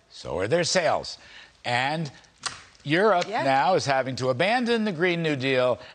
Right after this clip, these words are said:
Speaker 1: and they're producing coal. So I ask you, <laughs> Sandra Smith,
Speaker 2: Yeah.
Speaker 1: what's wrong with that picture?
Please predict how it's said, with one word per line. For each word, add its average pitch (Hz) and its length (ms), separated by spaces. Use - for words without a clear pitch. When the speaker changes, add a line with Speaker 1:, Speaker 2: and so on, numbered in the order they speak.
Speaker 1:
and 117 380
they're 107 560
producing 98 480
coal. 67 320
So 208 240
I 202 180
ask 165 320
you, 123 160
<laughs> - 20
Sandra 101 480
Smith, - 340
Speaker 2:
Yeah. - 320
Speaker 1:
what's 208 240
wrong 175 200
with 139 140
that 135 240
picture? 120 380